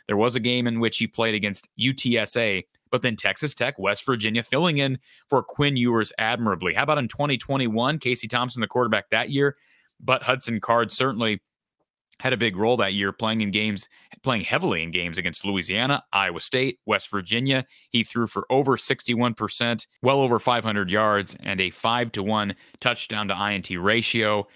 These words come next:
a one thirty-nine passer rating. He's a guy who's pretty athletic. Again, he's not a dual threat guy, but he can move.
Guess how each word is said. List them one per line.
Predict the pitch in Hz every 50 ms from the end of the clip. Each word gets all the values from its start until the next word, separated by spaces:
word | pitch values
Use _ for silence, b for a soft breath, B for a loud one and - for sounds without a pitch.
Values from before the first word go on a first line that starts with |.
| B B B B -
a | 95 90
one | 87 87 95 104 113 104
thirty-nine | - - - 113 107 98 92 90 98 95 98 98 95 90
passer | - - 98 101 104 - - 110 98
rating. | 87 87 82 85 85
He's | 87 95 123 147 196
a | 214
guy | 196 196 180 180 160
who's | 165 175 165 147 - b b b b b
pretty | - - - 160 196 220 185
athletic. | - - 170 - - 127 123 120 131 151 -
Again, | 104 135 139 175 113
he's | 107 104 92 92
not | 98 98 110 123
a | 127
dual | 123 110 104 135 151 160 156 139
threat | 127 - 120 117 90 85
guy, | 90 90 82 82 90 98
but | 95 98 90
he | 101 101
can | - 160 160 160
move. | 156 143 127 123 123 127 131 135 -